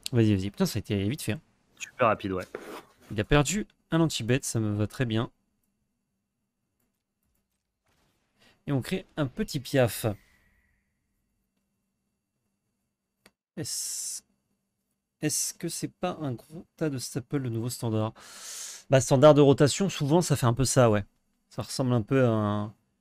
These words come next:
Speaker 1: un tas de staples, puisque du coup, comme il n'y a pas beaucoup de cartes, euh, tu joues celles qui sortent du lot, mais après, il y a quand même des belles synergies.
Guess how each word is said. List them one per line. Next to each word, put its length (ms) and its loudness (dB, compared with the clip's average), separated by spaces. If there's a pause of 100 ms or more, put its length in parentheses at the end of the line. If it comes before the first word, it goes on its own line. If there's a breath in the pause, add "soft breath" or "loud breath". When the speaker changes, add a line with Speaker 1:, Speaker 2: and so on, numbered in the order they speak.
(340)
Speaker 1:
un 80 0
tas 120 -2
de 60 -4
staples, 380 4
puisque 180 -6
du 140 -2
coup, 120 -8
comme 140 2
il 20 6
n'y 40 4
a 20 2
pas 100 6
beaucoup 220 0
de 60 -4
cartes, 320 2
euh, 300 2
tu 160 -2
joues 160 0
celles 220 0
qui 100 -10
sortent 220 -4
du 120 0
lot, 200 6
mais 240 0 (720)
après, 180 0
il 40 4
y 20 4
a 40 -2
quand 100 2
même 100 2
des 80 2
belles 160 2
synergies. 480 0